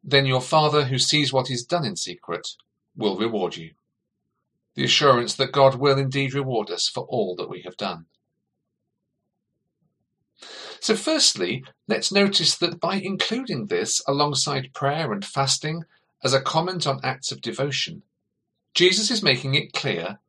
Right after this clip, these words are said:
that our giving is an act of worship. Second,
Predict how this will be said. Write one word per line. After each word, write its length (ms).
that 120
our 200
giving 560
is 160
an 80
act 260
of 140
worship. 480
Second, 640